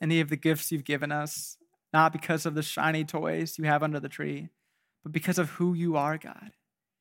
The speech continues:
because you are my Savior. You came down to earth to save me, to walk in the darkness and rescue me from it, to adopt me into your royal family,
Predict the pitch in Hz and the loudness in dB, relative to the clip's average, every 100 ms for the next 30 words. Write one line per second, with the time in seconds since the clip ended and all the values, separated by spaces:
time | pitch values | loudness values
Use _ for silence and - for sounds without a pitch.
0 | _ _ - 160 185 160 185 165 143 - | _ _ -8 0 2 2 2 4 2 0
1 | - 147 170 175 185 208 _ _ _ _ | -2 0 -2 -2 -12 -16 _ _ _ _
2 | _ _ _ _ _ - 165 196 185 - | _ _ _ _ _ -2 4 4 4 0
3 | 170 180 196 190 180 165 180 165 151 - | 2 2 2 0 0 2 4 2 -2 0
4 | 170 170 - 151 151 - 165 175 180 180 | 2 2 0 -8 -6 -2 0 0 -2 -10
5 | 185 - _ _ - - 160 165 180 175 | -10 -14 _ _ -14 -4 2 8 8 8
6 | 165 - 175 160 - 151 175 - - - | 4 -4 -6 -6 2 4 4 0 -10 -8
7 | - - 160 147 170 - - 160 151 147 | -10 -6 -2 6 6 6 -2 0 0 0
8 | 156 156 151 - _ _ _ - - 180 | -2 -2 -6 -12 _ _ _ -12 2 4
9 | 160 175 170 185 - 170 165 160 - 156 | 8 10 10 8 4 -2 0 -2 -2 0
10 | 147 156 165 165 - 160 165 160 151 151 | 0 2 4 4 2 0 2 2 -2 -4